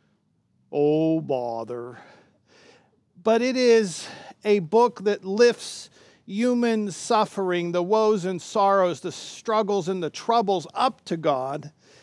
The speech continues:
and even more than that, invites God into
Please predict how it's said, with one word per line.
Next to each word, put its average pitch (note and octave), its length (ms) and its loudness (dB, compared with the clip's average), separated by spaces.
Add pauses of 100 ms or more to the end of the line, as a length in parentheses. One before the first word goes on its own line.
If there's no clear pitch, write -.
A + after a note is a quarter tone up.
(220)
and A#3 160 2
even C4+ 260 2
more A#3+ 220 6
than A3 180 0
that, A3 340 2
invites G#3+ 720 -2
God G3 480 4
into E3+ 840 -6